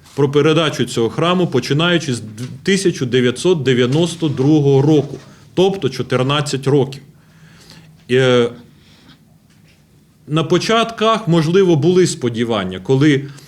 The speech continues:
відбувалися ще судові розгляди, що якимось чином, е, е, е, думка тих, хто протестує проти передачі, може перемогти.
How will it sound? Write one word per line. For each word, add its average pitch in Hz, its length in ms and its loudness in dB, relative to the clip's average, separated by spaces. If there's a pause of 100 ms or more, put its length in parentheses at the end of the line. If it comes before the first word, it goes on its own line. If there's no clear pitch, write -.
(100)
відбувалися 135 680 0
ще 117 160 -4
судові 131 440 0
розгляди, 156 720 2 (360)
що 147 500 0
якимось 147 580 0
чином, 190 500 2 (300)
е, 104 80 -6
е, 120 180 -6 (440)
е, 107 220 -2
думка 156 440 2
тих, 151 260 0
хто 139 180 -2
протестує 147 640 0
проти 156 320 -2
передачі, 143 600 -2
може 135 280 0
перемогти. 151 600 0